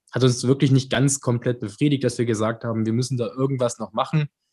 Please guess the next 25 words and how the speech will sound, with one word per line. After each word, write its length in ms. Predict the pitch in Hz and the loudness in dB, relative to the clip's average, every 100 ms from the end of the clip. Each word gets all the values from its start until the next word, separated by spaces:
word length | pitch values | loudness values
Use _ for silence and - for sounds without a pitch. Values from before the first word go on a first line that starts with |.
| _ - | _ -4
Jetzt 200 | 117 - | -2 0
haben 120 | 120 | 2
wir 80 | 117 | 4
eben 260 | 117 120 113 | 2 2 0
ganz 260 | 117 131 | 2 0
einfach 400 | - 120 120 120 | -2 -4 -2 0
eine 240 | 120 113 101 | 0 0 0
Holzleiste 560 | 143 165 135 127 - | -2 -2 -2 -2 -2
vom 200 | 123 123 | -6 -4
Baumarkt 340 | 120 120 123 - | 0 0 -2 -6
genommen, 260 | 117 117 | -8 -8
ich 120 | 113 - | -8 -4
glaub, 240 | 110 - | -6 -4
drei 200 | - 110 | 0 0
Komma 280 | 113 113 98 | 4 2 2
acht 120 | - | 0
Zentimeter 560 | - 107 107 131 131 120 _ _ | -2 0 2 4 2 0 _ _
breit 400 | - 104 113 139 | -6 0 2 0
ist 320 | - 139 131 - | -2 -6 -4 -2
die 340 | 127 127 - _ - _ | 0 0 -4 _ -20 _
und 120 | - 113 | 0 2
haben 140 | 117 | 4
die 100 | 117 | 4
dann 140 | 117 | 2
eben 260 | 113 120 123 | 2 0 0